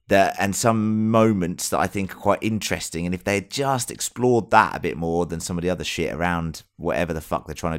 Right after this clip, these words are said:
do about, uh, you know, being a meta commentary on sequels and being so self-referential that they're, they're just literally blowing smoke up their own arse. If they, if they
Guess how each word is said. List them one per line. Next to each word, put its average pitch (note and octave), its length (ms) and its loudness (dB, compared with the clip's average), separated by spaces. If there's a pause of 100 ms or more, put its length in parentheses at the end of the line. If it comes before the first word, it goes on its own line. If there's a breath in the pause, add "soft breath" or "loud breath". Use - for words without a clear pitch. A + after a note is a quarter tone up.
do D#2+ 40 0
about, D#2 340 -2 (960 loud breath)
uh, D2+ 40 -14
you F2+ 180 -6
know, D#2+ 80 -4
being F2+ 320 -2
a - 20 -2
meta E2+ 360 -2
commentary E2 520 -4
on D#2+ 160 -4
sequels E2 680 -6 (360 soft breath)
and E2 280 -8
being E2+ 200 0
so E2 220 0
self-referential D#2+ 840 -2
that C#2+ 80 -2
they're, C#2+ 140 -6 (160)
they're D2+ 100 -10
just C#2+ 220 -10 (260)
literally E2+ 540 -4
blowing D#2+ 260 -4
smoke D2+ 380 -6
up - 80 -8
their D#2 140 -4
own D2+ 120 -2
arse. C2+ 380 -6 (400 loud breath)
If A2 160 -2
they, A#2 360 2 (140)
if B2 200 -2
they A2+ 340 2